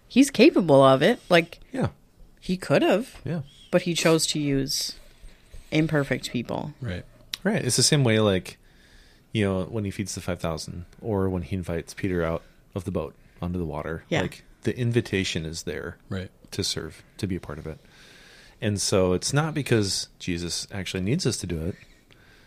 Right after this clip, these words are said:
Speaker 2: He can do it on his own, like you're saying.
Speaker 1: Yeah.
Speaker 2: Uh, it's because there is some sort of divine process at work in the midst of this, of our Savior doing his redemptive work, where he wants us to be a part of it.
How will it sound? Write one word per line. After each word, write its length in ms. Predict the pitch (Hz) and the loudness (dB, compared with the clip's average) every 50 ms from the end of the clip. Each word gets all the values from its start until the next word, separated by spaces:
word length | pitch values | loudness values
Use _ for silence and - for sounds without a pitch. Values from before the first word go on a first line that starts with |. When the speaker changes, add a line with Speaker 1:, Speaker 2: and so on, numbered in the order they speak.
| - _ | -16 _
Speaker 2:
He 100 | - 107 | -6 -6
can 100 | 98 101 | -4 2
do 120 | 104 110 120 | 4 6 6
it 60 | 123 | 6
on 80 | 117 | 6
his 100 | 113 104 | 4 2
own, 240 | 139 165 147 82 76 | 0 0 0 0 -2
like 160 | 85 90 - | -4 -6 -4
you're 80 | - 131 | -4 -6
saying. 360 | 131 - - - 78 76 82 90 _ _ - - - - - - _ - - | -6 -6 -4 -4 -4 -4 -4 -8 _ _ -20 -20 -20 -20 -20 -20 _ -6 -4
Speaker 1:
Yeah. 60 | 95 87 85 85 | -2 -2 -2 -4
Speaker 2:
Uh, 60 | 78 52 | -6 -6
it's 180 | - 98 - - | -6 -8 -6 -4
because 480 | - 101 - - 98 87 78 - - - - _ - - - - - _ _ _ _ _ - 117 - _ _ - - - - - | -4 -4 0 0 0 0 0 -6 -12 -18 -20 _ -18 -16 -16 -16 -18 _ _ _ _ _ -20 -20 -20 _ _ -20 -20 -20 -18 -8
there 260 | 135 113 107 95 92 | -2 2 4 4 4
is 120 | 90 87 | 4 2
some 300 | - - - 131 131 131 | 2 2 4 4 4 2
sort 340 | 120 - - - 107 101 98 | 2 0 2 4 4 6 6
of 200 | 98 92 85 85 | 4 2 2 0
divine 420 | - 98 85 92 92 92 95 95 90 | -4 -4 -2 0 0 0 0 -2 -2
process 680 | - 82 80 82 82 - - 85 82 - - - - - | -2 -2 -4 -2 -4 -6 -6 -6 -6 -6 -8 -8 -10 -8
at 120 | - 98 85 | -8 -8 -6
work 360 | 87 92 90 87 - - - - _ _ _ - - - - - - - _ - | -4 -4 -4 -4 -6 -10 -20 -20 _ _ _ -20 -20 -20 -20 -20 -20 -16 _ -4
in 100 | 101 98 | -2 -2
the 80 | 95 | -2
midst 460 | 90 90 95 101 104 - - - - - | 0 2 0 0 0 0 -4 -6 -6 -6
of 200 | - 117 104 107 | -6 -4 -2 -2
this, 320 | 117 127 143 139 - - | -2 -2 -2 -2 -4 -4
of 380 | - 101 92 87 - - - - _ - | -4 -4 -6 -6 -10 -16 -18 -18 _ -6
our 140 | - 95 90 | -4 -4 -2
Savior 640 | 90 - 104 101 101 95 98 95 95 92 90 90 - _ _ - - - - - - - - | -2 -2 0 -2 -2 0 0 2 2 2 0 -2 -6 _ _ -20 -20 -20 -20 -20 -20 -12 -4
doing 200 | - 110 104 101 98 | 0 0 2 2 2
his 140 | 107 95 98 | 2 0 0
redemptive 380 | 107 92 92 87 - 101 90 | -2 -2 -2 -4 -4 -4 -2
work, 240 | 87 95 95 101 - | -2 -2 -2 -2 -2
where 120 | - 90 | -6 -6
he 200 | 82 - - 113 | -6 -4 -4 -4
wants 480 | 107 98 87 95 90 85 90 92 - - | -4 -2 -2 -4 -2 -2 -2 -4 -4 -4
us 140 | 98 90 - | -4 -6 -6
to 100 | - - | -8 -8
be 100 | 92 87 | -8 -8
a 40 | 90 | -10
part 220 | - - - - | -10 -10 -12 -12
of 60 | - - | -12 -14
it. 160 | - - | -16 -18